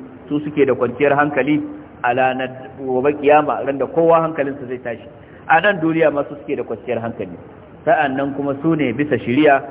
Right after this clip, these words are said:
su ne bisa gaskiya. Ya zo cikin Bukhari da Muslim, kamar yadda muka karanta a darasinmu na At-Tajridu Sarih,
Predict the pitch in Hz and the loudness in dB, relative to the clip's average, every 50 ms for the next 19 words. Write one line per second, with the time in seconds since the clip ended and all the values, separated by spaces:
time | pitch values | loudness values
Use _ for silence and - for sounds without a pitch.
0 | - - - - - - 160 151 139 123 127 123 127 113 104 107 101 - - 113 | -14 -18 -18 -16 -6 -4 0 2 2 2 0 0 -4 -6 -6 -6 -10 -8 -6 -4
1 | 110 104 95 - - - - - - - - - - - - - - 120 120 135 | -2 -2 -4 -6 -14 -18 -18 -20 -20 -20 -20 -20 -20 -20 -20 -8 0 4 6 6
2 | 135 139 139 139 - 143 147 143 135 123 120 - 135 139 139 143 139 - - - | 6 4 2 -2 -2 -4 -4 -2 -2 -4 0 4 4 4 4 2 -2 -8 -12 -16
3 | - - - - - - - 113 117 120 139 147 147 147 147 151 143 120 - - | -18 -20 -20 -20 -20 -10 -4 -2 -2 0 0 -2 -2 0 0 0 0 0 -4 -8
4 | - - 113 127 131 139 135 139 131 135 135 120 - - 127 127 120 123 127 131 | -10 -6 -2 0 2 2 2 2 0 0 0 -2 0 0 0 0 0 2 2 2
5 | 127 117 127 131 123 - - 131 131 127 117 117 127 131 123 127 - - - - | 2 4 2 2 2 0 -2 -4 -4 -4 -2 0 0 0 0 -2 -6 -14 -16 -18
6 | - - - 120 120 - - 117 110 110 117 131 143 139 131 - - - 139 143 | -14 -2 0 0 0 2 0 -2 -2 -2 0 -2 -2 -2 -2 -6 -2 -2 0 0
7 | 147 - | 0 -2